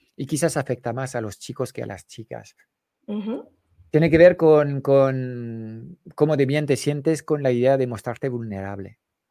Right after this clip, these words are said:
Speaker 2: Ya.
Speaker 1: Porque, claro, si asocias eso de emprender a ser un líder que nunca duda y tal, bueno, mira, la gente que no tiene miedo y la gente que nunca duda son subnormales, básicamente. Son gente que no,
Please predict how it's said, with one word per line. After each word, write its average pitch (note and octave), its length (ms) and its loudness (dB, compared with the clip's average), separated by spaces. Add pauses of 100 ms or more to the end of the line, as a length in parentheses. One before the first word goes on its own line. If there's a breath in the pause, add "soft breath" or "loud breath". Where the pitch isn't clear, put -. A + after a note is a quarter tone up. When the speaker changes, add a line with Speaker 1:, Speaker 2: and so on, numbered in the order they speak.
(1500)
Speaker 2:
Ya. F3+ 320 -12 (300)
Speaker 1:
Porque, B2 220 -4
claro, C3 420 4
si - 200 0
asocias C#3 840 0
eso C#3 280 -6
de C3+ 120 0
emprender A#2+ 760 -2
a A2 100 -4
ser B2+ 300 -2
un A2+ 180 -6
líder B2 380 -2
que A2+ 120 -8
nunca A#2+ 300 -4
duda A#2+ 340 -2
y G#2+ 80 -6
tal, C#3 240 0 (520 soft breath)
bueno, A2+ 260 -8 (420)
mira, C3 300 -2
la A#2+ 120 0
gente E3 220 2
que D#3 80 4
no C#3 100 0
tiene B2+ 220 -2
miedo C3 420 2
y C#3+ 100 -4
la A#2 100 2
gente B2+ 220 -2
que A#2+ 60 2
nunca A#2+ 220 0
duda B2+ 340 4 (1500)
son C3 220 -12
subnormales, A#2 720 -10
básicamente. B2+ 640 -16
Son A2+ 180 -20
gente G#2+ 300 -10
que A#2 100 -8
no, G2+ 500 -10